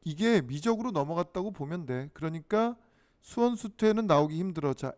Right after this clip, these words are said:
A 좌표가 마이너스 일, 영이고 P점의 좌표를 아예 줘. 이렇게 주는 경우도 있어. X좌표를 T로 두면 Y좌표는 T 플러스 일이 될 거고, 자, P A의 길이, 에이피의 길이는 쉽지.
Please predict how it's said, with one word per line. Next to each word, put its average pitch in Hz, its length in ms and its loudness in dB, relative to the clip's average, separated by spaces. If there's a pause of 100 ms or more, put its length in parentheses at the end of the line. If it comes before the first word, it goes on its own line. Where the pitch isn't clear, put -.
A 196 260 4
좌표가 185 680 2
마이너스 170 600 -2
일, 165 140 -2
영이고 151 960 -4 (460)
P점의 247 520 2
좌표를 180 440 2
아예 170 240 4
줘. 147 500 -2
이렇게 147 320 -6
주는 196 320 -4
경우도 185 320 -2
있어. 135 380 -8 (340)
X좌표를 214 540 -2
T로 233 260 -10
두면 180 440 -2 (480)
Y좌표는 175 880 -2
T - 140 -10
플러스 214 480 -4
일이 151 160 -2
될 131 160 -4
거고, 151 420 -6 (540)
자, 143 140 -8 (100)
P 262 300 0
A의 196 420 4
길이, 127 320 -8 (100)
에이피의 214 680 0
길이는 170 360 -2
쉽지. 156 600 -8